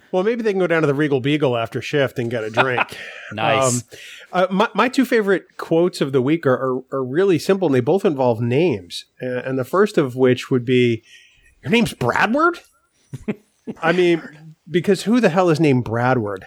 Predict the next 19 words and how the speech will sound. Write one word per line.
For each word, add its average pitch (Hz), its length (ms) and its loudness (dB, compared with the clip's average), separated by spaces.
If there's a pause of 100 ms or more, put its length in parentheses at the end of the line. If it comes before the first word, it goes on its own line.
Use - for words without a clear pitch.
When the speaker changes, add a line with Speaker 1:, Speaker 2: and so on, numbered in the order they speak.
(100)
Speaker 1:
I 127 100 -2
love 139 400 2
that. 110 320 -4 (400)
I 127 140 0
love 170 160 2
that 160 160 0
context 151 560 0
for, 120 260 -2
for - 160 -2
Boimler 120 420 0
because 117 240 0
it 131 60 0
just, 139 240 -2
it 127 80 -4
says 135 240 2
so 123 120 0
much 104 260 -6
about 110 260 -2
him. 107 80 -4